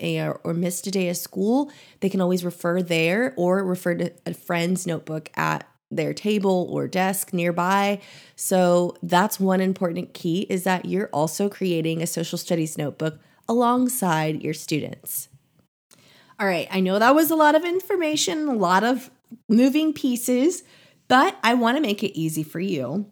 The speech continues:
And so that's why I created a easy resource where you can actually have the notebook covers and tabs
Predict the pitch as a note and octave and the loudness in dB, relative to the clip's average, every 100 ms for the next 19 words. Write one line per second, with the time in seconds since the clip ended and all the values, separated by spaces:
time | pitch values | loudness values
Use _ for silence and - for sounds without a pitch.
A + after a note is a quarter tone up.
0 | _ - G#3+ A#3 G#3+ A3+ - G#3 G3 F#3+ | _ -4 -2 0 2 0 -2 0 2 2
1 | F#3+ F#3 F#3 C#4+ B3+ G#3+ G3 G3 G#3 A#3 | 0 -4 -4 -2 -2 0 0 0 -2 -6
2 | - _ _ _ F3+ F#3+ F#3+ F#3+ G#3 B3+ | -14 _ _ _ 2 4 6 4 4 2
3 | B3+ _ _ _ _ A3 A3 A3 C4 A3 | -4 _ _ _ _ 0 0 2 2 2
4 | G#3 G3+ G3+ G3 F#3+ - F#3 F3+ F3 F3 | -2 -2 0 0 0 0 2 2 0 -2
5 | F3+ _ _ F#3 G3+ G#3+ G#3 - G3+ F#3+ | -8 _ _ -2 2 2 0 -2 0 2
6 | F#3 - F#3+ - D4+ C4+ B3 A3+ G#3 F#3+ | 0 0 -2 -2 -2 0 0 0 0 -2
7 | F3 F3 A3+ - - G#3 G#3 G3+ G3+ - | -4 -4 -8 -8 -8 -6 -2 -2 -4 -6
8 | F#3 F3 F#3 F#3 E3+ E3+ F3 E3+ - | -4 -4 -4 0 2 2 0 -4 -8